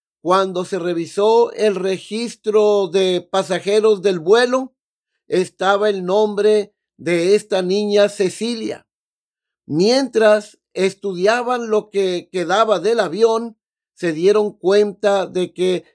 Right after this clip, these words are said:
Cecilia, esta niña de cuatro años, sobrevivió porque mientras el avión caía, sus padres, este, se,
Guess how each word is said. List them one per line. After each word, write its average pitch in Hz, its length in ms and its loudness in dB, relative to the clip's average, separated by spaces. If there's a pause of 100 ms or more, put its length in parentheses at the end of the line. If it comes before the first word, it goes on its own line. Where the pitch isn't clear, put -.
Cecilia, 208 800 -2
esta 190 400 -4
niña 190 320 -4
de 170 140 -6
cuatro 185 360 -2
años, 208 320 0
sobrevivió 190 1200 2 (280)
porque 202 640 2 (300)
mientras 196 720 0
el 180 200 0
avión 208 600 0
caía, 233 720 -2 (160)
sus 190 420 0
padres, 247 680 -2 (400)
este, 160 960 -4 (460)
se, 208 720 2